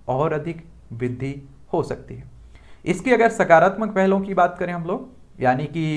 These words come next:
ये हो गया आपके नुकसान क्या होंगे इससे, और दो बच्चों की राष्ट्र की सकारात्मक, यानी कि एक तरह से फायदे क्या हो सकते हैं,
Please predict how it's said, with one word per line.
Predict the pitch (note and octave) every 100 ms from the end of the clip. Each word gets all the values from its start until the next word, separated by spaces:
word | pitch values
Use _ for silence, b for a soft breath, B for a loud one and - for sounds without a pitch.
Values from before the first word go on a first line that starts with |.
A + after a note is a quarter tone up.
| C#3+
ये | C#3+ C#3+
हो | D3+
गया | C#3 C#3
आपके | C3 C3+ C3 C3
नुकसान | B2+ B2+ F3+ F#3+
क्या | G3 D#3+
होंगे | B2+ B2
इससे, | B2 B2 F#3+ - b b b b -
और | B2 B2+ B2+
दो | B2
बच्चों | F#3 G3 G#3
की | G3+
राष्ट्र | F#3+ E3 E3
की | - D#3+
सकारात्मक, | - D3 C3+ D3 D#3 - C#3 C#3+ - - -
यानी | C3 C3+
कि | D#3+ F#3
एक | E3+ -
तरह | F3
से | F3
फायदे | - E3+ D#3+
क्या | F#3+ B2
हो | G#2+
सकते | - - A2
हैं, | A2